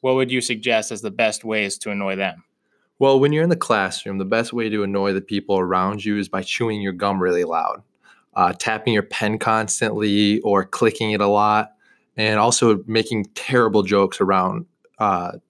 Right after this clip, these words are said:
Speaker 2: to people around you so that they, uh, they just get annoyed with you really quickly.
Speaker 1: Now that you mention it, those simple things really do get under my skin. I don't really notice them all the time. What else would you suggest as ways to annoy the people around you in class?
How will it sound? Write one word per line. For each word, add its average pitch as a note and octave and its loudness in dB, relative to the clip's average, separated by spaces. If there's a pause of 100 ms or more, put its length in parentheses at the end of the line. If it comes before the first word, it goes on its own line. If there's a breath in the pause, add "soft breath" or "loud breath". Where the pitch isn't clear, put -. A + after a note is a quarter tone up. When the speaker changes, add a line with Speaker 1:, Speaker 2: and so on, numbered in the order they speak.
(100)
Speaker 2:
to A#2 -2
people A2 0
around G2+ 0
you F#2+ -4
so G2+ 0
that F#2+ -2
they, G2 2
uh, F2+ -2 (600)
they A2 4
just G2+ 0
get G2 2
annoyed F#2+ 2
with F#2+ -2
you F#2+ -4
really F#2+ -2
quickly. G2+ -2 (720 soft breath)
Speaker 1:
Now C3 2
that C3 -2
you A#2+ 0
mention A#2+ 0
it, C3+ 0
those A#2 -2
simple A#2+ -2
things A2+ -2
really G#2+ -2
do A2 -2
get G#2+ -2
under G#2 0
my G2 0
skin. G2 -2
I F#2+ 0
don't G#2 0
really G2 2
notice G#2 0
them F#2+ 0
all F#2+ 2
the G2 -4
time. G2 -2 (600 soft breath)
What C3+ 2
else C3+ 2
would A#2 -2
you A2 0
suggest G2+ -2
as G2 -8
ways G2 -2
to - -8
annoy G2 -2
the F2+ -8
people G2 -8
around F#2+ -2
you F#2+ -6
in F#2 -8
class? F#2+ -4